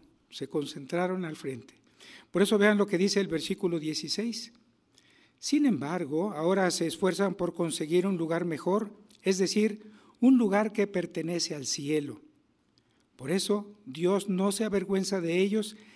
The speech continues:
ni de que lo llamen su Dios, pues ha preparado una ciudad para ellos". Así es que ahora se fijan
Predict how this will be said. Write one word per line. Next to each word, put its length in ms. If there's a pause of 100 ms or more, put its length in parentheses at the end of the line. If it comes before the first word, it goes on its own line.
(200)
ni 220
de 500 (260)
que 180
lo 140
llamen 420
su 200
Dios, 640
pues 240
ha 100
preparado 560
una 300
ciudad 480 (720)
para 300
ellos". 520 (1040)
Así 240
es 100
que 100
ahora 200
se 140
fijan 480